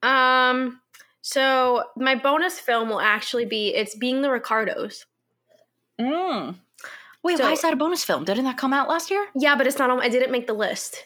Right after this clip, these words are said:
Speaker 1: It didn't make the list.
Speaker 2: Oh, gotcha. Okay.
Speaker 1: Um, I really, so the reason it didn't make the list is because,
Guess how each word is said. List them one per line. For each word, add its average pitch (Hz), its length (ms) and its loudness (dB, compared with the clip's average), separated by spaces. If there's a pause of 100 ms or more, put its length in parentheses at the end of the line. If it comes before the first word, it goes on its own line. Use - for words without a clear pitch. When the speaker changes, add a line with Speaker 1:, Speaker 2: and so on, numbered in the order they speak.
Speaker 1:
It 226 140 -4
didn't 226 180 -2
make 220 160 -4
the 196 80 -4
list. 190 320 -4
Speaker 2:
Oh, 277 400 6
gotcha. 190 460 4
Okay. 202 220 0 (340)
Speaker 1:
Um, 240 480 4
I 262 260 4
really, 294 680 0 (180)
so 254 520 2
the 254 180 0
reason 302 260 2
it 330 80 0
didn't 285 200 0
make 269 180 -2
the 339 100 0
list 226 340 -2
is 214 220 -2
because, 202 680 -2